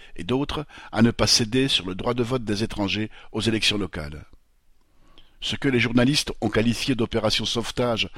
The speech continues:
entre guillemets, du soldat héros, qui était, dit-on, téléguidé par François Hollande lui-même, n'a donc pas débordé du terrain de l'affrontement verbal entre la gauche et la droite parlementaire. Rien donc qui fasse espérer une orientation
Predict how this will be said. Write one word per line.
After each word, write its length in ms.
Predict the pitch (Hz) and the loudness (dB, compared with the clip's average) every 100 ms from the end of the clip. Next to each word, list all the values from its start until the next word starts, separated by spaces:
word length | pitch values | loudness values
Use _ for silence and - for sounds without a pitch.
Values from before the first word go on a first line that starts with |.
| - - | -16 -14
entre 180 | 95 101 | -8 -4
guillemets, 320 | 101 104 101 | 0 2 0
du 80 | 90 | 0
soldat 440 | - 95 92 85 117 | -2 -2 -2 -2 -2
héros, 360 | 98 123 135 - - - - - | -4 -2 -4 -8 -20 -20 -18 0
qui 100 | 127 | 2
était, 240 | 117 143 | 6 6
dit-on, 380 | 110 110 - 131 | 6 4 2 2
téléguidé 520 | - 110 107 110 120 | 2 0 2 2 2
par 160 | 107 98 | 2 -2
François 460 | - 101 - 104 107 | -4 -4 -2 -2 0
Hollande 340 | 104 98 90 82 | 2 0 0 -4
lui-même, 520 | 104 117 127 135 127 - - - - | 4 4 4 0 -2 -10 -20 -10 -4
n'a 120 | 110 | 2
donc 200 | 131 - | 2 2
pas 120 | 117 | 4
débordé 420 | 123 127 113 139 | 4 4 2 0
du 140 | 110 98 | -2 -2
terrain 320 | 113 123 120 | 0 0 0
de 80 | 98 | 0
l'affrontement 500 | 104 - 110 107 98 | -2 -4 -4 -2 0
verbal 520 | 110 92 98 107 113 - - - | 0 -2 -2 -4 -6 -12 -14 -4
entre 220 | 120 120 | -2 0
la 120 | 110 | -2
gauche 360 | 98 107 110 - - | 0 0 2 0 2
et 60 | |
la 100 | 107 | 0
droite 220 | - 107 | 0 -2
parlementaire. 640 | - 92 95 95 85 80 78 - - _ _ _ _ _ _ - - - | -2 -2 0 -2 -4 -8 -10 -16 -20 _ _ _ _ _ _ -20 -20 -12
Rien 300 | 107 131 123 | 0 4 4
donc 380 | 123 135 - 127 - - | 4 2 0 -6 -10 -10
qui 120 | 98 | -6
fasse 240 | - 127 | 0 2
espérer 480 | 127 - 135 135 135 117 | 4 2 2 2 2 2
une 140 | 113 | 0
orientation 720 | 110 123 - 107 - 123 | 2 0 0 0 0 -2